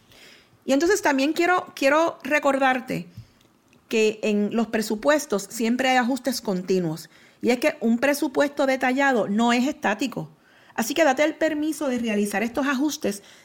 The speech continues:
según sean necesarios. Y también man-, que mantengas un monitoreo constante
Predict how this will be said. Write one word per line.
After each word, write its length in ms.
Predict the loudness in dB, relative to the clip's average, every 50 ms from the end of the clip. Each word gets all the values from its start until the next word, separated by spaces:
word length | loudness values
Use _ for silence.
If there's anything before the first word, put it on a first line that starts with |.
| _
según 480 | -14 -4 0 0 2 2 2 0 0 0
sean 440 | 0 0 2 2 2 0 0 0 0
necesarios. 1000 | 0 0 -2 -2 -4 -6 -4 -2 -2 0 0 0 0 -2 -4 -6 -8 -12 -16 _ _ _ -20 -20 _ _ -6
Y 100 | -2 0
también 640 | 2 2 2 2 2 2 2 2 0 0 -2 -6 -10 _ _
man-, 280 | -4 0 0 0 0 -2 -6 -10 -12 -8
que 80 | -4 -2
mantengas 680 | -2 -2 -2 -2 0 0 0 0 0 0 -2 -2 -2 -2
un 180 | 0 0 0 2
monitoreo 800 | 0 0 0 0 0 -2 0 0 0 2 0 0 -2 -4 -8 -4
constante 1040 | -2 0 0 2 0 -2 -4 -6 -6 -2 -2 0 0 0 -2 -4 -6 -8 -8 -10